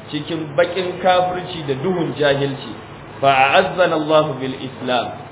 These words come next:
Sai Ubangiji mai girma ɗaukaka ya ɗaukaka darajar mu da addinin Musulunci.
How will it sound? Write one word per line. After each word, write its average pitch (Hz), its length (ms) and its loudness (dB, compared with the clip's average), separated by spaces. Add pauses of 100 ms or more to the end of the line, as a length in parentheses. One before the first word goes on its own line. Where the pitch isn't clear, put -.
(360)
Sai 170 120 2
Ubangiji 156 540 0
mai 139 160 -2
girma 151 300 0
ɗaukaka 147 460 -2 (520)
ya 156 240 4
ɗaukaka 185 560 2
darajar 170 460 4
mu 139 100 -2
da 131 220 0
addinin 147 340 -2
Musulunci. 120 640 -8